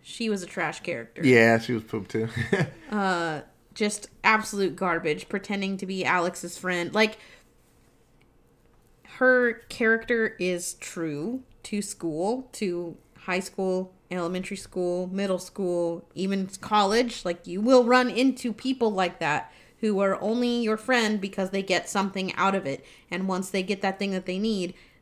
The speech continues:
Speaker 1: they will stop being your friend. Like, those people exist throughout your life, but I'm never gonna like them. So, fuck her character.
Speaker 2: Yeah. Uh, so at first I wrote down the mayors of the Appleton places. They're both poop.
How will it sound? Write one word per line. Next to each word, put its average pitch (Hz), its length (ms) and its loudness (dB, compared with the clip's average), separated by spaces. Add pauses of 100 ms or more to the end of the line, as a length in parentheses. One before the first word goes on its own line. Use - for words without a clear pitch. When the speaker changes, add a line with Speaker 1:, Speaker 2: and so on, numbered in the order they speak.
(140)
Speaker 1:
they 156 120 -6
will 180 120 -6
stop 180 260 -2
being 185 240 -2
your 151 100 -6
friend. 117 340 -6
Like, - 200 -6
those 277 220 4
people 330 240 2
exist 269 500 -2
throughout 240 580 2
your 220 160 0
life, 160 540 -2 (800)
but - 460 -2 (640)
I'm 175 140 -8
never 175 200 -2
gonna 185 220 -4
like 165 260 -6
them. 107 320 -12
So, 123 420 -10 (200)
fuck 170 340 -8
her 139 120 -10
character. - 640 -12
Speaker 2:
Yeah. 123 260 0 (920)
Uh, 143 300 2
so 180 360 4
at 151 180 4
first 202 280 6
I 151 80 4
wrote 180 240 6
down 170 480 4
the 123 140 4
mayors 139 640 8
of 113 200 0
the 110 140 6
Appleton 110 600 4
places. 107 560 0
They're 110 120 6
both 143 400 4
poop. 123 440 4